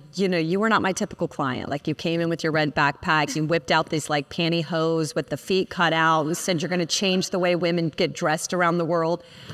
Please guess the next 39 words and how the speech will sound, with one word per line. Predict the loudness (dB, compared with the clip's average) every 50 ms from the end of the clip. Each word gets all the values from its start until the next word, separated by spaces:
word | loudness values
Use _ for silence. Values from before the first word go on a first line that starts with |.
| -18 -14 -6
Um, | -2 2 2 2 2 2 0 -4 -6 -10 -20 -20 -20 -20 _ _ -4
and | 0 0 2 2 2 2 0 -2 -4 -6
so | -4 0 2 2 4 4 2 0 -2 -6 -12 -20 -20 _ _ 0
I | 2 4 4 4 4 2 2 0 0
was | 0 -2 0 0
making | 0 2 2 2 2 2 2 2
the | 2
product | 0 0 0 2 2 0 -2 -4
with | -6 -4
this | -6 -6 -4
guy | -2 -2 0
named | 0 0 0 0 -2 -2
Ted | -4 -4 -2 -2 0 0 0 -2
in | -2 -2 -2 -2
the | -2
back | 0 2 2 2 2 2
of | 0
the | -2 -2
factory. | 0 0 0 0 0 0 -2 -2 -2 -4
Ted | -6 -4 -2 -2 0 0
was | -2 -2 -2
so | -4 -6 -4 -2 0 0 0
Southern. | 0 -2 0 0 0 0 0 -4 -6 -6 -6 -4
I | -2
mean, | -2 0 0
like, | 0 -2 -2 -4 -6 -8
real, | -4 -2 0 2 2 2 0 -2 -4
real, | -4 0 2 2 2 2 0 -2
real | -4 -2 0 2 2 2 2 2 0
Southern. | -2 -2 0 0 2 2 0 -2 -2 -6 -12 -14 -16 -20 -20 -10 -6
And | -4 -2 0 0 0 0 0 0 -2 -2 -2
I | 0 0 2 2 0 0 -2 -4 -6 -12 _ _ _ _ _ _ _ _ _
called | -12 -4 0 2 2 2 2 0 -2
Ted. | -2 0 2 2 2 2 2 0
I | 0 -2 -4
said | -6 -4 -2 -2 -2
to | -2 -2
the | -2 0
lawyer, | 0 0 0 2 2 2 2 0 -2